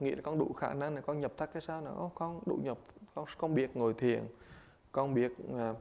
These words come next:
hiểu cái kinh này, con biết, ừ, ý sư phụ, con được làm được tất cả gì sư phụ muốn. Mà con cũng là có phước,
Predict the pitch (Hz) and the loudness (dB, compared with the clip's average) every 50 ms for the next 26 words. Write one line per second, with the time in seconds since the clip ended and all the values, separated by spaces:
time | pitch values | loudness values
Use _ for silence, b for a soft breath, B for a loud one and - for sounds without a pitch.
0 | - B B B B B B B - - 131 - - 151 151 139 143 - 151 139 | -10 B B B B B B B 0 4 4 4 4 2 -2 -2 0 2 2 4
1 | 143 147 139 117 104 95 - - b b b b b b _ - 139 139 135 131 | 4 2 -2 -4 -4 -8 -12 -20 b b b b b b _ -6 -4 0 2 2
2 | 127 131 - - 123 120 120 117 113 113 - - - 139 139 143 - 175 165 131 | 2 2 0 -2 -6 -6 -6 -8 -10 -12 -10 -2 2 6 6 6 6 4 2 4
3 | 131 113 104 113 - - - - - 131 135 135 127 120 - - 139 127 123 127 | 4 4 4 4 0 -2 -8 -10 -10 -10 -6 -4 -4 -4 0 0 2 2 2 0
4 | 123 123 - - 139 - 120 117 - 127 123 120 - 147 135 131 123 113 110 113 | -2 -4 -4 -4 -2 -2 -2 -2 0 -2 -2 -4 -4 -6 -4 -4 -4 -2 -2 -2
5 | 113 120 120 117 - B B B B B B B B B B B _ - 127 123 | -2 -4 -4 -8 -10 B B B B B B B B B B B _ -4 -2 0
6 | - 135 131 139 143 131 135 - - 127 127 127 127 123 123 117 117 117 - 104 | 2 2 2 2 2 0 -2 -2 -2 -2 -4 -4 -2 -2 0 0 0 0 -2 -2
7 | 104 107 - - 151 - | -2 -2 0 2 2 2